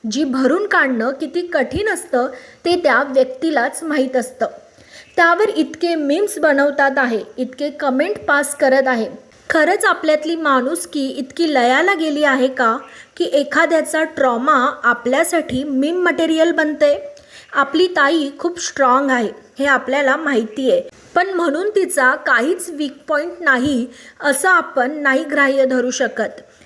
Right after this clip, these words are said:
आणि पुढेही दोघी आपल्या मोठ्या बहिणीबाबत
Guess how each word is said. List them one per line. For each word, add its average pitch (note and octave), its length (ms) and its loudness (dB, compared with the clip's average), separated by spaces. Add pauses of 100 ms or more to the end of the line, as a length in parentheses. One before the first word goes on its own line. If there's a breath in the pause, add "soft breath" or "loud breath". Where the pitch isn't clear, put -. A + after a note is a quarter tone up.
(120 loud breath)
आणि C4 200 0
पुढेही D4 540 2
दोघी C#4 680 0
आपल्या C#4 300 0
मोठ्या C4+ 420 0
बहिणीबाबत D4 880 0